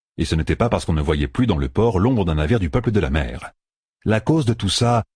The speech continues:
c'étaient les Seanchaniens, de toute évidence. Depuis le départ de Matt,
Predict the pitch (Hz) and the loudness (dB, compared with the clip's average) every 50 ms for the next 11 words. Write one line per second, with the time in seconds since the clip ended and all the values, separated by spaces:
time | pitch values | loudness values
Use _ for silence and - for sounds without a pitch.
0 | _ _ - - 117 - 143 131 117 - - 151 139 131 120 120 - 107 85 80 | _ _ -8 -6 -2 0 2 0 0 0 0 0 0 2 2 2 2 2 2 2
1 | 80 78 67 60 58 57 - _ - 123 113 143 - - 98 76 76 73 67 60 | 2 2 0 -2 -4 -8 -12 _ -6 -4 -2 0 0 0 0 0 -2 -2 -2 -4
2 | 60 - - - - - _ _ _ _ _ _ _ _ _ _ _ _ - - | -6 -8 -8 -10 -10 -14 _ _ _ _ _ _ _ _ _ _ _ _ -2 0
3 | 117 120 117 170 190 139 95 80 78 80 - - 123 113 90 71 69 65 67 90 | 0 0 2 2 2 4 2 2 2 0 2 2 2 2 2 0 0 0 2 2
4 | 117 123 117 - 127 | 2 2 2 0 -2